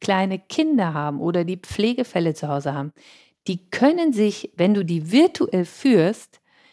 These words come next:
ja, das Ganze viel besser einteilen. Das Ganze ist umweltschonender,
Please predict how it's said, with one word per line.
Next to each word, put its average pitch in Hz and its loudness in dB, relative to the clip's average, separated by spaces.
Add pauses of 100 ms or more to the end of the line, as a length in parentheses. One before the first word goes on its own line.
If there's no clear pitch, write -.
(160)
ja, 190 2
das 180 0
Ganze 202 -2
viel 208 -4
besser 190 -4
einteilen. 240 -2 (680)
Das - -14
Ganze 233 0
ist - -10 (100)
umweltschonender, 196 0